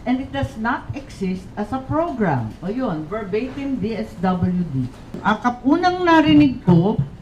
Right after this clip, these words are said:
dahil, ah, dun nga sa text blast, na kung bakit ako'y kasali na naman,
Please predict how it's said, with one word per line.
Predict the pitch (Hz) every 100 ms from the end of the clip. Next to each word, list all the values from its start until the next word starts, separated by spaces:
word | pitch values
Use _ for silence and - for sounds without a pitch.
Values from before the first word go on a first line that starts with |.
| - -
dahil, | 254 254 277 277 277 262
ah, | 247 240
dun | 226 240 262
nga | 220 277
sa | 262
text | - 226 - -
blast, | 190 220 254 - - - - - - -
na | 214 220 208 202 196 190 190 -
kung | 202 196
bakit | 202 -
ako'y | - 208
kasali | - 196 196 170 170 175
na | 170 151
naman, | 127 131